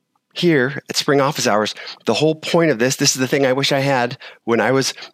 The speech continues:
doing Spring development as my day job. I wish I had access to people like you, Mark. I wish I had access. And if you're here, bring your questions. If you don't ask your questions, that's on you.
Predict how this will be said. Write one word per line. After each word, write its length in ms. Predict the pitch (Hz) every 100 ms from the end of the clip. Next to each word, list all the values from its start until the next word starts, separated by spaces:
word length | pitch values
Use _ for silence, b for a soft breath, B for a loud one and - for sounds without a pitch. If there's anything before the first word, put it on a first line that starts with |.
| -
doing 180 | 127 139
Spring 240 | - 135
development 380 | 123 127 151 139
as 100 | 117
my 160 | 135 139
day 320 | 127 - 143
job. 200 | 127 123
I 100 | 120
wish 220 | 156 160
I 60 | 143
had 100 | 127
access 300 | 127 - 117
to 100 | -
people 560 | - 104 117 120 151 -
like 220 | 87 82 156
you, 100 | 76
Mark. 380 | 80 80 - _ B B B B
I 80 | -
wish 180 | 87 123
I 20 |
had 100 | 131
access. 320 | 104 101 87 87
And 100 | 107
if 120 | 175
you're 80 | 180
here, 480 | - 151 139 170 - _ _ _ _ _ _ _ _ _ _ _ _ _ _ _ _
bring 160 | 117 120
your 80 | 123
questions. 400 | 90 82 - 73
If 100 | 90
you 60 |
don't 200 | 80 127
ask 180 | 131 123
your 80 | 123
questions, 600 | - 95 - 87 85 - _ _
that's 220 | - 80 82
on 140 | 80
you. 100 | 78